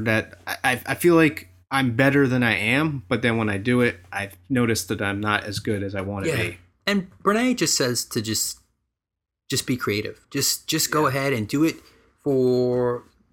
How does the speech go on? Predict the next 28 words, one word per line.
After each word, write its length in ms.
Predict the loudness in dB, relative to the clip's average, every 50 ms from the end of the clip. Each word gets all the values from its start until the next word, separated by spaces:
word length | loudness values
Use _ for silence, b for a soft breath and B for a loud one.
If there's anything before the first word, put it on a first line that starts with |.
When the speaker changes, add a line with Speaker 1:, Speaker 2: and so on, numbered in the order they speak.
| _ _ -2
Speaker 2:
the 380 | -2 0 0 0 -4 -6 -4
sense 320 | -4 -2 -2 -2 -2 -2 -4
of, 140 | -6 -4
like, 260 | -4 -6 -6 -6 -10 -16 _ _ _ _ _ _ _ _ _ _ _ _ _ _
fe-, 180 | -10 -10 -6 -2
like, 280 | -2 -2 -2 -2 -4 -2
giving 280 | -2 0 0 0 0
into 180 | 0 0 0 0
that 120 | 0 0 0
imagination 720 | -2 -2 -2 -4 -2 -2 -2 -2 -2 -2 -2 -2 -2 -2
and 160 | -2 -2 -2
letting 240 | -2 -2 -2 -2 -2
it 240 | -2 -4 -6 _ -10
just 300 | -8 -6 -6 -6 -6 -6
be 140 | -4 0 0
out 280 | 2 0 0 -2 -2
there. 340 | -4 -4 -2 -2 -2 -2 -2 -4
And 160 | -4 -2 0
that's 140 | -2 -2 -2
part 220 | -4 -2 -2 0 0
of 60 | -2
being 200 | -2 -4 -4 -4
vulnerable, 520 | -2 -2 -2 -2 -2 -2 -2 -4 -4 -4 -6
is 80 | -10 -10
putting 380 | -8 -4 -2 0 0 0 -2
your 100 | -2 -4
creative 400 | -4 -4 -2 0 0 0 -2 -2
work 400 | -4 -2 0 0 0 -2 -6 -12